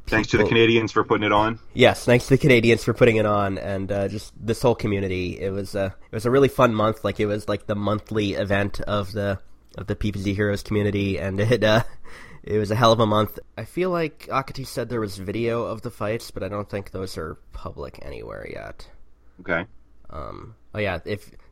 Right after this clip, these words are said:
Speaker 2: there, there are some videos of me fighting Akati on the Shroom for Two YouTube page. I believe they are labeled E one, E two, E three, and E four, which I, uh, recently marked public. So if you wanna see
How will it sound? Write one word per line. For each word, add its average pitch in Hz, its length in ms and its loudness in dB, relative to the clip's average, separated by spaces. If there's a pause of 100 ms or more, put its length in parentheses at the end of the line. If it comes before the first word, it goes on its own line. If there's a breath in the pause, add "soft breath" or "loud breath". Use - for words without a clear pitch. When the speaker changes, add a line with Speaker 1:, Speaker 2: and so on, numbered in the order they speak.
Speaker 2:
there, 104 360 0
there 107 220 4
are 107 40 2
some 107 280 -2
videos 110 420 0
of 107 160 -4
me 107 340 0
fighting 110 360 0
Akati 113 600 2
on 104 260 0
the 107 340 -2 (320 soft breath)
Shroom 110 300 -4
for 110 100 0
Two 107 520 0
YouTube 120 440 2
page. 143 380 6
I 107 100 0
believe 104 300 -2
they 107 120 2
are 104 140 2
labeled 101 500 0 (320 loud breath)
E 113 180 0
one, 110 360 2
E 107 240 -2
two, 113 340 2
E 107 200 0
three, 107 380 -2
and 107 160 -2
E 110 140 -2
four, 127 540 6
which 113 240 -2
I, 107 180 4
uh, 101 160 4 (440 loud breath)
recently 117 360 4
marked 117 240 6
public. 117 320 4
So 104 220 2
if 95 120 -4
you 110 60 0
wanna 107 180 2
see 110 400 0